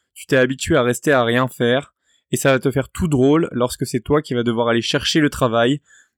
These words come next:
discuter avec des interlocuteurs qui ne comprennent rien à ton métier, ou encore négocier toi-même tes tarifs. Personnellement, j'ai beau être un hustler, j'ai quand même pris une petite claque quand j'ai commencé. Donc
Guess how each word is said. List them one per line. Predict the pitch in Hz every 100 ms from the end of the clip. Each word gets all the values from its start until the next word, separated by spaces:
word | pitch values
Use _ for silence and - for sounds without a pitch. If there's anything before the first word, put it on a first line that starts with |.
| _ 135
discuter | 135 175 - 170 175 165
avec | 123
des | 123 120
interlocuteurs | 131 143 135 127 - 147 -
qui | 120
ne |
comprennent | 120 123 - 117
rien | 113 139 156
à | 131
ton | 135
métier, | 123 127 - 131 139 - _ _ _ _ -
ou | 143
encore | 139 170 175
négocier | 151 131 131 147
toi-même | 131 143 151 165
tes | 131
tarifs. | 135 120 110 - - _ _ _ _ _ _ _ -
Personnellement, | 143 - 165 165 160 175 185
j'ai | 127 131
beau | 151
être | 151 -
un | 143 147
hustler, | - 147 135 143 156
j'ai | 117 123
quand | 135
même | 135
pris | 139 170
une | 139
petite | - 202 - -
claque | - 127 131 - _
quand | 135
j'ai | 123 127
commencé. | 123 120 - - 139 _ _ _ _ _ _
Donc | 127 127 127